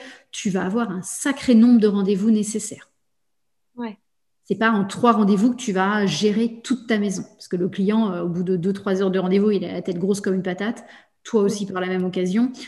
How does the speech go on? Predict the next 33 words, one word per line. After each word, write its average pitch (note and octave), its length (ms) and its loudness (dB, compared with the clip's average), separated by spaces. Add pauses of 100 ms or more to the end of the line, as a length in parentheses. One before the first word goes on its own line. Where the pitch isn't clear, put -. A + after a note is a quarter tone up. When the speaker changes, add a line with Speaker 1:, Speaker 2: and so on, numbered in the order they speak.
(120)
Speaker 1:
Donc, - 160 -12
il F#3 60 -4
faut B3+ 240 2
faire G3+ 300 -6
plusieurs F#3+ 360 0
rendez-vous F3 380 0
pour F#3+ 160 -6
y F3 100 -4
aller F#3 180 0
étape G#3 280 -4
par F3 140 -8
étape G#3 320 -6
et F3 140 -4
globalement F#3+ 460 0
pièce G#3 340 -4
par G3 180 -8
pièce. - 340 -16 (640)
Euh, F3+ 160 -4
ou G#3 140 2
étage G#3 400 0
par G3 140 -2
étage, G3 340 -8
peut-être. - 320 -16 (400)
Euh, F#3+ 400 -2 (140)
donc, G#3+ 220 0 (260)
tu - 100 -12
vois, C4 180 0 (200)
je, G#3 280 0
je, G3 440 0
j'aligne B3 540 6
un G#3 140 2
nombre B3+ 320 12
d'heures G#3+ 440 4